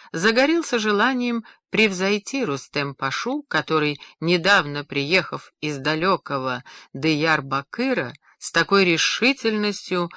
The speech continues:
нырнул в недра Стамбула,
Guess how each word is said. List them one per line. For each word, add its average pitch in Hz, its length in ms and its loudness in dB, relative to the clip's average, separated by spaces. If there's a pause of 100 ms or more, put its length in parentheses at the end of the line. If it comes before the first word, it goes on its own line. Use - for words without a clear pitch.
(120)
нырнул 160 640 0
в 127 80 -10
недра 156 420 -2
Стамбула, 147 920 -4